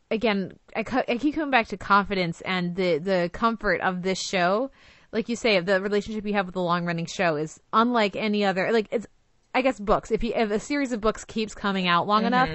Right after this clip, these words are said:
Speaker 1: you get a similar experience, but otherwise you just can't, I cannot think of another experience like it. And it is, it, it just slips in so easy. It's like, yes, I don't know what any, any of these storylines are,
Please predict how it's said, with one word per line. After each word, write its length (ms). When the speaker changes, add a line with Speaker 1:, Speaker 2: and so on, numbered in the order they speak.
Speaker 1:
you 140
get 140
a 40
similar 380
experience, 640
but 240
otherwise 560
you 120
just 220
can't, 480
I 80
cannot 420
think 160
of 80
another 260
experience 540
like 280
it. 160
And 240
it 120
is, 280
it, 120
it 100
just 260
slips 460
in 160
so 300
easy. 280
It's 100
like, 140
yes, 160
I 80
don't 160
know 120
what 340
any, 320
any 180
of 40
these 160
storylines 380
are, 240